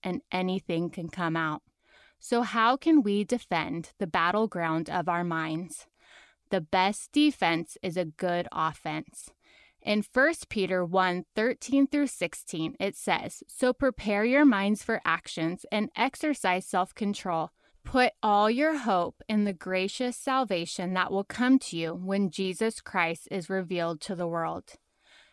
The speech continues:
So you must live as obedient children.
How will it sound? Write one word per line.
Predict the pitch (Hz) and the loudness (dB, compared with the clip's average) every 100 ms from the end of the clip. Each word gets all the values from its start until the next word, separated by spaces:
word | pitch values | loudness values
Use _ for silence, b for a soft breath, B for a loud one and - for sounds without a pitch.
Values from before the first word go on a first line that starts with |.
| _ | _
So | - - 226 | -16 0 2
you | 214 185 226 247 | 2 4 4 6
must | 294 302 | 4 2
live | 208 202 185 | 0 2 2
as | 190 190 202 | 0 0 0
obedient | 180 190 180 190 196 214 - | -2 -2 -2 0 0 -2 -4
children. | - 180 170 175 170 196 | -6 -6 -4 -6 -6 -8